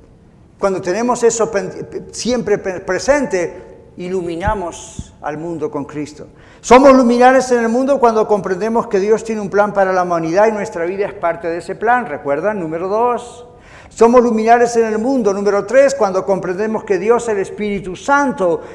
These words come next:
intercede por nosotros según el plan de Dios, no nuestro. Hablamos de la número cuatro. Somos luminares en el mundo cuando aprendemos a orar para que la voluntad de Dios se haga aquí como se hace en el cielo. Mateo seis diez, ¿recuerdan?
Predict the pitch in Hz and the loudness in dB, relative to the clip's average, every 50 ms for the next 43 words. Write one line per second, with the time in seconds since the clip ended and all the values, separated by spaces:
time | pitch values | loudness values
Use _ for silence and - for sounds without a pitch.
0 | - 185 202 208 202 208 214 208 185 - - - 233 240 254 254 247 - 214 214 | -8 -4 -4 -4 0 4 4 4 4 2 0 4 4 4 6 6 2 2 2 0
1 | 196 202 196 190 - 233 254 254 254 262 277 285 277 277 - - - - - - | 0 0 -4 0 4 6 6 6 6 4 2 2 2 0 -4 -10 -16 -20 -20 -20
2 | - - - - - - 233 240 233 269 294 294 285 277 285 294 254 254 254 262 | -20 -20 -20 -18 -2 4 6 6 8 8 6 6 6 4 4 4 4 4 4 2
3 | 262 254 262 269 277 277 277 277 277 - 277 285 233 233 240 233 233 240 240 - | 2 2 4 6 8 8 8 6 4 -2 -4 2 2 2 4 4 2 2 0 0
4 | - - 185 160 131 - - - - - - - - - - - - - - - | -2 -4 -4 -4 -4 -6 -10 -16 -18 -20 -20 -20 -20 -20 -20 -20 -20 -20 -20 -20
5 | - - - 170 185 220 226 240 247 196 214 226 220 214 226 240 240 247 247 233 | -12 -2 2 6 8 8 8 8 6 6 8 8 8 8 6 4 4 6 6 4
6 | 196 240 262 269 269 262 - 202 185 151 - - - - - - - - - - | 6 6 6 6 6 6 4 0 0 0 -2 -4 -12 -18 -20 -20 -20 -20 -20 -20
7 | - - - - - - - - - - 233 240 240 240 233 226 233 220 226 226 | -20 -20 -20 -20 -20 -20 -12 -8 4 6 6 8 8 6 2 2 0 2 4 6
8 | 233 240 240 226 - 226 226 214 208 214 233 247 240 247 - - 220 208 208 196 | 6 6 4 2 2 0 0 0 0 0 0 4 6 6 6 8 6 6 8 6
9 | 190 185 196 190 202 190 190 233 269 262 277 254 - - 208 185 185 196 233 233 | 6 6 2 0 0 2 2 2 4 4 2 0 2 4 4 6 6 6 8 8
10 | 208 190 185 185 - 185 175 175 170 175 - 185 175 170 160 170 175 175 180 160 | 8 8 6 4 2 4 4 4 2 2 0 2 4 4 4 2 0 -2 -2 2
11 | 214 233 240 233 220 208 208 214 220 - - 214 208 208 208 196 190 175 170 165 | 2 4 6 6 6 6 6 4 4 4 2 2 4 4 6 6 4 4 4 2
12 | - - 254 285 277 - 254 233 220 208 - 214 214 - - 220 220 214 202 - | 0 0 0 0 2 2 2 0 0 2 2 0 0 2 0 -2 0 0 -2 -4
13 | - - 220 226 214 185 156 135 127 139 147 151 190 196 185 190 - 214 208 - | -2 4 4 6 6 6 2 0 0 -4 -4 -2 -2 -2 -2 -2 0 0 0 2
14 | 202 220 214 170 185 190 - 208 220 233 233 240 233 214 - | 2 0 0 2 0 -2 2 2 2 2 2 0 -2 -2 -6